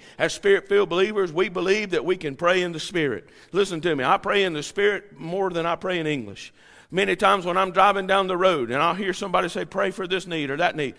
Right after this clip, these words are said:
I just pray in the Spirit because the Spirit knows the mind of God, knows how to pray. I'm partnering together with Him. Come on, somebody.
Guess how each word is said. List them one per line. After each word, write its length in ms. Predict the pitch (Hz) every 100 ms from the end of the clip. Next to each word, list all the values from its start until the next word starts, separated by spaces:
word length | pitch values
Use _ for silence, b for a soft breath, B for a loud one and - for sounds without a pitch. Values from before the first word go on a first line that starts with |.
| B B -
I 160 | 254
just 240 | 214 180 -
pray 240 | 202 190
in 80 | 160
the 100 | 147
Spirit 420 | - 196 127 -
because 340 | 147 196 170
the 80 | 147
Spirit 420 | - 196 190 156
knows 200 | 185 190
the 120 | 165 160
mind 320 | 180 190 165
of 100 | 151
God, 300 | 190 202 170
knows 220 | 180 170
how 160 | 190 175
to 80 | -
pray. 340 | 180 208 196 B B -
I'm 260 | 175 180
partnering 440 | 175 196 - 185 165
together 380 | 151 196 175
with 200 | 156 151
Him. 220 | 160 220 190
Come 180 | 202
on, 120 | 226 190
somebody. 500 | 160 131 120 143